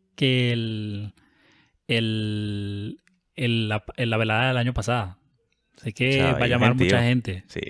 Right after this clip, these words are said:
Speaker 2: hay un gentío.
Speaker 1: Yo creo que esto, esto es un buen momento para decir que vean las veladas del año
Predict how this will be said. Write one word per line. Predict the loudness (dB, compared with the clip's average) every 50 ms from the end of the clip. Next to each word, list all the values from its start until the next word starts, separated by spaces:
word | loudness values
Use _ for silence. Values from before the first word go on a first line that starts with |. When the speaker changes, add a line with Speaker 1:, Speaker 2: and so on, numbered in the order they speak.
| -10
Speaker 2:
hay | -10 -10
un | -10
gentío. | -10 -10 -10 -8 -8 -10 -10 -10 -16 _ _ _ _ _ _ _ _ -20 _ _
Speaker 1:
Yo | -4 -4 -4 -2
creo | 0 0 0 0
que | 0 0 0 0 2 2 0 0 0 0 0 -2 -2 -4 -4 -6 -6 -8
esto, | -2 2 4 4 4 4 2 -2 _ -8
esto | -8 -6 -2 2 2 4
es | 4 4 4 4 4 4 2 2 0 0
un | 0 2 2 4 6
buen | 6 6 8 8
momento | 6 6 6 6 6 4 2 0
para | 0 0 -2
decir | -2 0 -2 -4 -4
que | -2 -2 0 0 0 -4
vean | -6 -8 -8 -2 0 2 2 4 4 4
las | 4 4
veladas | 4 2 2 0 0
del | 0 0 2
año | 2 2 2 2 0 -2 -6